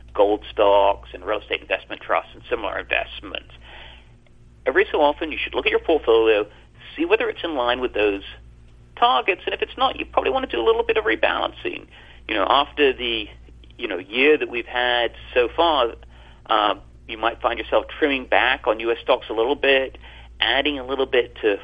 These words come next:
foreign stocks given the weak, weak performance, and, you know, maybe you're leaving your, your bond portfolio pretty much the same. And that really brings me to the third point, and, you know, the second part of the question that you raised, Jim, about,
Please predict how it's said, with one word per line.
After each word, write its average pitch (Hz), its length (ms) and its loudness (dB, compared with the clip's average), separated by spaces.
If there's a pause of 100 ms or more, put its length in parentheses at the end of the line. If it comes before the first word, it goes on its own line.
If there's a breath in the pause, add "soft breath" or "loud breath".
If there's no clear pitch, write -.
foreign 123 340 2
stocks 135 320 -2
given 120 240 -4
the 113 80 -2
weak, 113 240 -8 (580 soft breath)
weak 127 260 -4
performance, 214 520 0 (340 loud breath)
and, 220 440 0
you - 60 0
know, - 80 0
maybe 160 260 2
you're 165 140 4
leaving 151 240 0
your, 131 260 0
your 117 100 -6
bond 135 320 2
portfolio 113 640 2
pretty - 380 -4
much 117 400 -4
the - 80 -6 (140)
same. 143 400 0 (840 loud breath)
And 151 120 4
that 139 160 -2 (100)
really 185 160 2
brings 170 260 -2
me 151 60 -8
to 123 120 -2
the - 60 -12
third 190 240 2
point, 120 320 0
and, 110 680 0 (140)
you 156 80 -8
know, 101 120 -6 (140)
the - 100 -20
second 135 180 0
part 131 140 2
of 104 40 -6
the 107 60 -6
question 127 320 0
that 110 60 -16
you 110 160 -8
raised, 113 500 2
Jim, 101 240 -4
about, 104 480 0